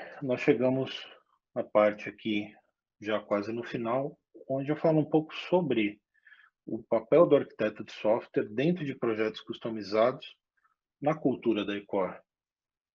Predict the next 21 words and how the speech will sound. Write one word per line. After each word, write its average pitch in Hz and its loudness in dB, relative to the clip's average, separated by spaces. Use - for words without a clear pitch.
Por - -20
que 127 -8
que - -8
isso - -8
é 123 -4
importante? 104 -10
Porque - -2
nós 143 2
procuramos 143 0
fazer 107 -6
com 92 -12
que - -8
o 104 0
arquiteto 110 -6
participe 113 -4
do 92 -14
proce-, 95 -10
de 95 -10
todo 143 6
esse 110 -6
processo, 98 -6